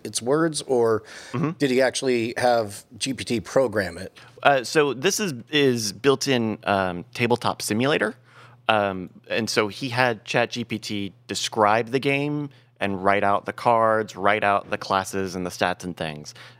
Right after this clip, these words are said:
Speaker 2: And then he put it together, um, in Tabletop Simulator.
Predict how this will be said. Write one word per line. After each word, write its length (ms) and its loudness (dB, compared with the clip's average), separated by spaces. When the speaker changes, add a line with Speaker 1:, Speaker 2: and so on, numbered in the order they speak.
Speaker 2:
And 160 -2
then 360 -2
he 180 -4
put 220 -2
it 120 -6
together, 560 -4
um, 340 -6
in 200 -2
Tabletop 540 -8
Simulator. 560 -10